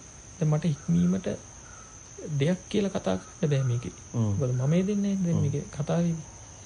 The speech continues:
Speaker 1: එතකොට මට මම හික්මීච්ච ක්‍රමය සහ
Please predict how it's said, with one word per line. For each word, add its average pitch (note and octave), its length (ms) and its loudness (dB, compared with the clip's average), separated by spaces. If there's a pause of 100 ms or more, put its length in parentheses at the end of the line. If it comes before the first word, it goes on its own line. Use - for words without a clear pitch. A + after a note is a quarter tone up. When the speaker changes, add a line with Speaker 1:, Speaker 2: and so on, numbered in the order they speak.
(260)
Speaker 1:
එතකොට F3 320 -2
මට D3 240 -2 (640)
මම C#3+ 260 0 (120)
හික්මීච්ච D3+ 600 0 (140)
ක්‍රමය C3 400 0 (140)
සහ F3+ 140 -4